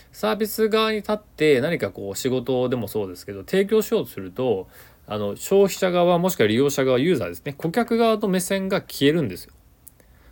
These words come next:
これ何度も言ってるんですが、なんで消えるかっていうと、あのー、なんだろう、楽しくなっちゃうんでしょうね。その、というか、あと、わからない、実際に。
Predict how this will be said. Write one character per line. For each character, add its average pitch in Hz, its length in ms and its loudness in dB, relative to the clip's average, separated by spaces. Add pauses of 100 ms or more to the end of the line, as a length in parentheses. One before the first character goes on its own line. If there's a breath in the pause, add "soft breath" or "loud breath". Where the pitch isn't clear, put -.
(100)
こ 208 80 2
れ 170 80 6
何 202 240 4
度 135 80 6
も 95 160 -2
言 98 140 -6
っ - 20 -20 (500)
て 120 120 2
る 127 100 2
ん 113 80 -2
で 90 80 -10
す - 140 -16
が、 113 320 2
な 202 80 4
ん 233 60 0
で - 60 -10
消 - 160 2
え 120 40 8
る 117 80 0
か 120 80 2
っ - 80 0
て - 100 -14
い 85 60 -12
う 80 40 -18
と、 107 320 0 (540 soft breath)
あ 104 160 -6
の 98 80 -6
ー、 90 1040 -14
な 190 80 2
ん 196 80 0
だ 104 80 -6
ろ 85 80 -10
う、 82 180 -20
楽 269 200 0
し - 80 -2
く 302 40 0
な 113 100 4
っ - 20 -8
ち - 120 -2
ゃ 87 40 -6
う - 20 -8
ん 87 80 -14
で 87 60 -14
し 92 40 -18
ょ 90 60 -16
う - 20 -16
ね。 147 160 -14 (140)
そ - 100 -18
の、 90 120 -16 (520)
と - 80 -4
い - 20 -2
う - 20 -4
か、 120 120 2
あ 180 60 4
と、 101 300 0 (400)
わ 120 100 -4
か - 160 2
ら 247 100 6
な 107 120 -2
い、 87 80 -18 (280)
実 - 300 -10
際 87 80 -12
に。 90 80 -18